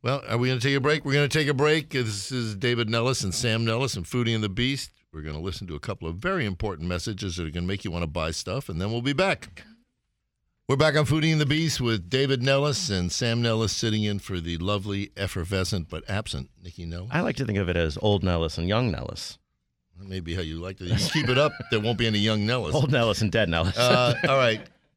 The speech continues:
Speaker 1: Quiet, boy. Um, uh, before we get back to the show, I just wanna thank our sponsors, the guys at Profish,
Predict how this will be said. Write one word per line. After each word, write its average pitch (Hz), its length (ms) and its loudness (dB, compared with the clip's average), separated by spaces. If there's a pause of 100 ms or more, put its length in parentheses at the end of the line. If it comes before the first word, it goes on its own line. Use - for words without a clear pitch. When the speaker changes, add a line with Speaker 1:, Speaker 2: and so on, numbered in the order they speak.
Speaker 1:
Quiet, 110 360 0 (600)
boy. 87 300 0 (320)
Um, 135 400 4 (460)
uh, 135 480 4 (240)
before 147 220 0
we 143 60 2
get 139 100 2
back 135 160 2
to 123 60 -2
the 120 40 0
show, 131 180 2
I 117 80 4
just 113 180 -2
wanna 110 180 2
thank 113 280 -2
our 98 100 2
sponsors, 101 600 -4
the 98 80 -10
guys 95 300 -2
at 85 120 -8
Profish, 101 640 -6